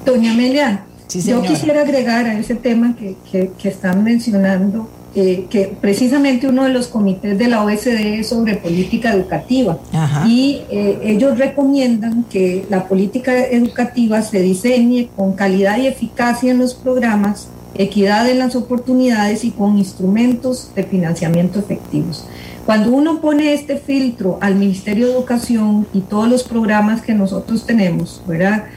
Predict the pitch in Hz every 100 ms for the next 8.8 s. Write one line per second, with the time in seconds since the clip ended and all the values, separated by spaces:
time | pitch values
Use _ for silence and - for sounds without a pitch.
0 | - - 233 269 277 - 262 - 240 214
1 | 196 190 - - 226 247 240 254 254 247
2 | 247 247 202 196 185 190 190 185 - 233
3 | 277 285 254 226 233 233 196 175 170 170
4 | 180 180 175 165 - 185 175 185 170 156
5 | - - - 185 180 226 254 233 185 185
6 | 175 - 202 226 240 - 254 233 202 185
7 | - 156 - - - - 202 196 196 233
8 | 233 254 269 269 254 247 214